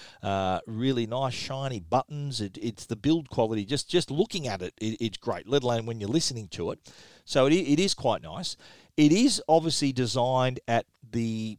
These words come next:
the customer who values audio,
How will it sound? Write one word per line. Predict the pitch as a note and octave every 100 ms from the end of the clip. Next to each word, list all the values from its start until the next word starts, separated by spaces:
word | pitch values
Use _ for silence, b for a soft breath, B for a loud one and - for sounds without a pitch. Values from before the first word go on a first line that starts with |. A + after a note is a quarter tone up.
| _
the | -
customer | - - D#3+ - D3 C#3 C3+
who | B2 A2+ G#2+
values | G2+ A#2+ C#3+ D3 D#3 E3+ F3 -
audio, | C3+ D3 C#3+ D3+ D#3+ F3